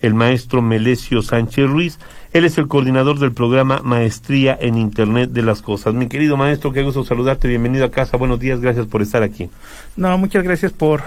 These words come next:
Speaker 2: por la invitación y brindarnos ese espacio para dar más detalles sobre el, el programa de maestría de Internet de las Cosas que está ofertando nuestra universidad.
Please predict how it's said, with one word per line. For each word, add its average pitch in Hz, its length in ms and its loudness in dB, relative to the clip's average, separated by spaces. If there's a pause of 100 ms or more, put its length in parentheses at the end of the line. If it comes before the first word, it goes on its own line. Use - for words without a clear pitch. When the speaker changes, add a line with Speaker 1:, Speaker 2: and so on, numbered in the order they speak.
Speaker 2:
por 160 140 2
la 151 60 2
invitación 160 520 0
y 196 120 2
brindarnos 165 520 0
ese 175 160 -2
espacio 170 400 0
para 170 400 2 (460)
dar 160 220 4
más 170 200 2
detalles 170 500 2
sobre 160 280 2
el, 156 260 -2 (120)
el 147 160 2
programa 160 440 2
de 156 100 2
maestría 160 640 0
de 156 100 2
Internet 156 320 2
de 170 60 2
las 160 160 2
Cosas 175 400 -2
que 190 360 -2 (460)
está 180 200 0
ofertando 170 500 2
nuestra 147 320 0
universidad. 131 460 -2